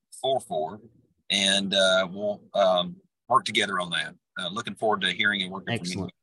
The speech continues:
Speaker 2: Well, I'm gonna pass this around to as many party chairs as I can. I think I, that may be a little bit too little, too late for me. If I had, if I'd known, I'd have got working on it earlier, but sometimes I just get on the tail end of things like this. But I think we can, uh, we can start looking at that for the next one. And I'm gonna go ahead and, and call my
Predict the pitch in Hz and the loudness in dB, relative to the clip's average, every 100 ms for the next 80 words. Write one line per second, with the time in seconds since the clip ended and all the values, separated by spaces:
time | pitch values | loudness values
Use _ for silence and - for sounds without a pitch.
0 | - 117 135 180 156 165 156 156 147 127 | -4 0 4 2 2 0 0 0 -4 -2
1 | 139 135 123 123 127 - 123 120 - 117 | 0 0 -2 -2 -2 -2 -2 -2 -2 -2
2 | 113 95 117 113 120 113 101 104 104 104 | -2 -2 -2 -2 -2 -2 -2 -4 -2 -2
3 | 90 101 98 113 107 110 107 107 104 - | -2 -6 -4 -2 0 2 2 0 -2 -4
4 | 117 104 107 104 107 101 110 - 107 107 | -4 -2 -2 -2 -4 -2 -2 -4 -4 -2
5 | 107 101 98 95 101 - 113 107 120 151 | -2 -2 -4 -6 -10 -6 -2 2 2 4
6 | 143 123 117 123 120 131 123 123 113 113 | 4 4 2 2 2 0 0 -2 0 0
7 | 131 127 123 110 - 117 117 110 117 104 | 0 0 -2 -4 -4 -4 -4 -2 -2 -4
8 | - 107 110 110 - 110 110 101 92 101 | -4 -2 0 -2 0 0 2 0 -2 -2
9 | 98 95 - - - - _ 117 110 - | -2 -4 -8 -18 -20 -20 _ -2 -2 0
10 | 107 101 104 98 104 107 - 98 98 90 | -2 0 -2 -2 -2 -4 -4 -4 -4 -2
11 | 87 82 - _ _ - 110 104 120 101 | -4 -6 -10 _ _ -4 -4 -2 -2 0
12 | 113 104 101 101 101 95 - - - 95 | 0 -2 -2 0 0 0 -8 -10 -4 -2
13 | 98 101 82 - 90 92 95 104 104 92 | 0 -2 -4 -8 -4 -2 -2 -2 -2 -2
14 | 95 101 104 92 101 98 92 90 - 92 | -4 -2 0 2 2 0 0 -4 -6 -8
15 | 92 113 104 104 | -4 0 0 0